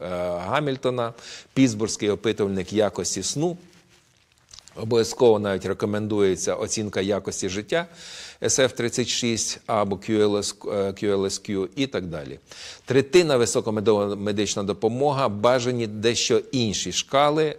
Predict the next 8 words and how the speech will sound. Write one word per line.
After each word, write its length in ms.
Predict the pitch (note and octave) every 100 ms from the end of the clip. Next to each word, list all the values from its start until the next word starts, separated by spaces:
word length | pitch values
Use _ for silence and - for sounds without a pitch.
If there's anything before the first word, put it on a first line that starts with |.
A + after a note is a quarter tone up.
| -
А, 540 | G2+ F#2 F#2 F#2 F#2 F2+
тут 140 | A#2 -
уже 440 | B2+ F#2+ G#2+ G#2+ -
робота 600 | G#2 G#2+ F#2+ A#2 - G#2
фахівців 840 | - A2 - A2+ - - G2+ G2 G#2 _ -
надається, 560 | G2+ G2+ G#2 G2+ -
психіатрів, 640 | F2+ F#2+ - F#2 F2+ G2 F#2+
зрозуміло. 560 | G2 G#2 G#2+ A2 A#2